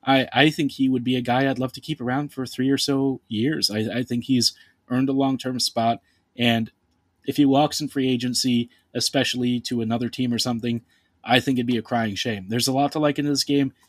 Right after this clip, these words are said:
and I really do hope that he comes back and stays at least for a few more years. Um, so yeah, he's, he is my best newcomer award. I've only got a couple more awards for tonight's episode. Maybe we'll do the series throughout the rest of the week, especially with any off days for the Jets.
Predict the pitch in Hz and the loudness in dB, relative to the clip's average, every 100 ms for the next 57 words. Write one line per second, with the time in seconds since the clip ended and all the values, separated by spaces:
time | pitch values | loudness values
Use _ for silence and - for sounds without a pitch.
0 | _ - 120 117 123 143 143 139 120 123 | _ -2 -2 0 2 2 4 2 0 -4
1 | 120 120 123 117 - 117 110 _ _ _ | -6 -6 -4 -4 0 0 0 _ _ _
2 | - 185 - 135 131 139 139 - - 117 | -6 -2 0 2 2 0 -2 -4 -4 -4
3 | 127 113 110 101 98 - - - _ _ | -2 -2 -2 -4 -6 -4 -4 -6 _ _
4 | _ _ - 107 107 107 - _ _ - | _ _ -8 -4 -4 -6 -12 _ _ -6
5 | - 214 180 160 185 175 - 143 170 156 | 0 4 4 2 0 0 0 2 2 2
6 | 156 156 - 147 151 147 147 139 135 147 | 0 0 0 -2 -2 0 2 2 2 0
7 | 139 _ _ _ - 139 147 151 143 135 | -2 _ _ _ 2 4 4 2 2 0
8 | 151 143 139 131 120 131 123 127 127 127 | -2 -2 -2 0 -2 -4 -4 -6 -4 -2
9 | 123 127 135 127 117 113 120 117 110 113 | -2 -2 0 0 0 0 0 -2 -2 -4
10 | 113 - 120 113 110 - 120 107 117 117 | -2 -2 0 0 -2 -4 -4 -4 -4 -4
11 | - 104 107 135 123 117 117 104 120 110 | -4 -2 0 0 0 -4 -2 -4 -4 -4
12 | 107 - 117 117 110 - 127 123 127 120 | -6 -6 -2 0 -2 -2 -4 -2 0 0
13 | - 123 117 123 120 | 0 -2 0 0 0